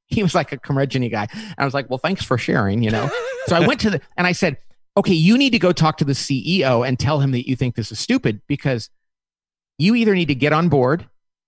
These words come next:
Speaker 1: or convince him that you're right and put me out of my misery here." He goes, "I'm not gonna do it." So I said, "Well, I'm going to." He goes, "I don't care." Next day, I, w-,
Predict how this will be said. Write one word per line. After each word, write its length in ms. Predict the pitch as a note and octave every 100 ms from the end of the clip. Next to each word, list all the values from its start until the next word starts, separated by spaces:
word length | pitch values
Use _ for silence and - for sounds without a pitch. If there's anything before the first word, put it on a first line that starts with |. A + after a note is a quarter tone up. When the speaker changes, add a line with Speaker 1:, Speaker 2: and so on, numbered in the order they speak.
| -
Speaker 1:
or 140 | D#3+
convince 400 | D#3+ F3 F3 A#3
him 100 | A#3
that 80 | G#3+
you're 140 | F3+ F3+
right 180 | G3+
and 80 | D3+
put 140 | F3 F3
me 100 | D#3
out 40 |
of 60 | C#3
my 100 | C#3+
misery 340 | B3 D3 G#2+
here." 100 | A2
He 60 | A#2+
goes, 160 | A2+
"I'm 80 | C3+
not 160 | F3+ -
gonna 160 | A2+
do 120 | F#2
it." 140 | G2 -
So 100 | C3+
I 40 |
said, 140 | B2+ C#3
"Well, 140 | C3
I'm 140 | D#3+
going 240 | F3+ D#3+ E3+
to." 160 | - - -
He 60 |
goes, 120 | C3+ A2+
"I 80 |
don't 120 | D#3 -
care." 200 | - - _ -
Next 220 | D3+ -
day, 80 | F3+
I, 20 |
w-, 140 | C#3